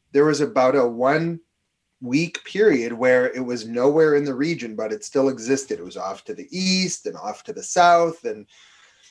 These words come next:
and there wasn't much going on. And in the last couple days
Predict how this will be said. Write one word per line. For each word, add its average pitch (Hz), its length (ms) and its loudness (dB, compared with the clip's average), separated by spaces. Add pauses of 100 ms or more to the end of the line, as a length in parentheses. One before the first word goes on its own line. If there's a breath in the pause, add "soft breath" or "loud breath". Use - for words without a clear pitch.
(160)
and 131 240 0
there 123 100 -6
wasn't 156 380 2
much 160 240 -4
going 147 280 0
on. 147 320 -2
And 120 120 -4
in 110 80 -8
the 110 80 -6
last 185 360 0
couple 208 280 0
days 135 480 0